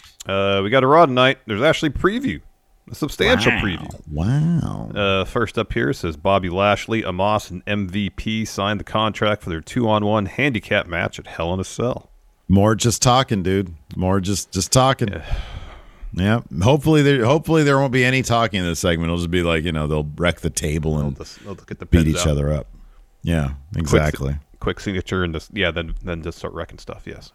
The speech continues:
Speaker 2: Then destruction happens.
Speaker 1: Yes.
Speaker 2: Yeah. Uh, we got Shinsuke Nakamura and Riddle to battle the Usos in a championship contenders match.
Speaker 1: Oh, I guess they have to win the ca-, championship contenders match 'cause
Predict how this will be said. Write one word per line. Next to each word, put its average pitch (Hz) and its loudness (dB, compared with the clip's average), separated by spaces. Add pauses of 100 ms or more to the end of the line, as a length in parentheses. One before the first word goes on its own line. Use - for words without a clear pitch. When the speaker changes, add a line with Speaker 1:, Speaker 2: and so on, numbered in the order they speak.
Speaker 2:
Then 143 6
destruction 90 0
happens. - -18
Speaker 1:
Yes. 57 -10 (580)
Speaker 2:
Yeah. 120 6
Uh, 117 4
we 117 2
got 127 4
Shinsuke 135 0
Nakamura 123 2
and 107 2
Riddle 123 4
to 95 -4
battle 104 2
the 98 0
Usos 120 4
in 123 2
a 104 0
championship 104 0
contenders 107 2
match. 98 0
Speaker 1:
Oh, 95 -4
I 85 -2
guess 92 -4
they 98 0
have 87 0
to 82 -8
win 87 -6
the 82 -6
ca-, - -10
championship - -6
contenders 87 -4
match 82 -6
'cause 82 -10